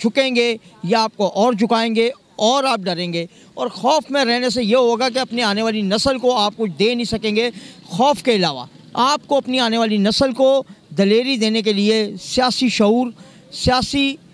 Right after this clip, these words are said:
अदम इस्तेकाम देने के लिए आपको घरों से बाहर निकलना पड़ेगा, ताकि मुल्क पाकिस्तान को बनाने में मसीहों का जो किरदार रहा है, मु-, सूबा पंजाब के हवाले से देखें कि सूबा पंजाब मुल्क पाकिस्तान में उस वक्त हिस्सा बना है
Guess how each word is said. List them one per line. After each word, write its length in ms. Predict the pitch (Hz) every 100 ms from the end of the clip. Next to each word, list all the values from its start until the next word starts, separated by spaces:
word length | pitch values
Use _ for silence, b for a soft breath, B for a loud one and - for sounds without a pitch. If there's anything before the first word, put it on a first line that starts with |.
| - -
अदम 240 | 226 277
इस्तेकाम 560 | 254 - 233 214 233 247
देने 220 | 214 214
के 100 | 202
लिए 280 | 196 185 165 B B
आपको 400 | 220 247 - 254
घरों 260 | 196 196 220
से 120 | 233
बाहर 220 | 196 196
निकलना 360 | 180 190 226 240
पड़ेगा, 440 | 240 233 233 247 B B -
ताकि 200 | 254 285
मुल्क 240 | 262 277
पाकिस्तान 600 | 285 285 240 - 262 277
को 80 | 277
बनाने 460 | 220 220 233 247 247
में 240 | 247 226 B B
मसीहों 460 | 190 226 277 285 285
का 160 | 269
जो 200 | 208 226
किरदार 440 | 208 208 170 220 262
रहा 240 | 247 214
है, 240 | 214 208 202 B B -
मु-, 320 | 208 254 190
सूबा 320 | 190 254 294
पंजाब 480 | 294 262 226 294 339
के 100 | 302
हवाले 300 | 262 240 233
से 140 | 220
देखें 360 | 196 196 208 220
कि 300 | 208 - 254
सूबा 280 | - 269 285
पंजाब 380 | 269 233 240 233
मुल्क 240 | 226 233
पाकिस्तान 560 | 233 208 208 - 226 240
में 60 |
उस 280 | 269 240 -
वक्त 100 | 269
हिस्सा 240 | 226 254
बना 240 | 226 214 208
है 160 | 208